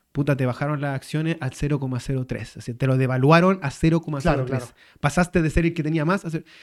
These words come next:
Speaker 1: Y ahí el loco abre las puertas, se va caminando así como terrible choro, le agarra el computador, se lo rompe así.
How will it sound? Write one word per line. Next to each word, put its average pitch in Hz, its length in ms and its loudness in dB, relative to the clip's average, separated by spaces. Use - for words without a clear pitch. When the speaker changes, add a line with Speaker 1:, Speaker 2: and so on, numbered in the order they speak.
Speaker 1:
Y 135 60 0
ahí 139 100 2
el 143 80 2
loco 139 300 0
abre 156 200 6
las 139 140 0
puertas, 214 440 4
se 156 120 -6
va 151 80 -2
caminando 139 420 -4
así 143 160 -4
como 131 220 -4
terrible 190 400 -2
choro, 196 260 2
le 139 80 0
agarra 151 220 0
el 147 60 -4
computador, 135 560 0
se - 180 -4
lo 123 160 -10
rompe 139 320 -8
así. - 160 -20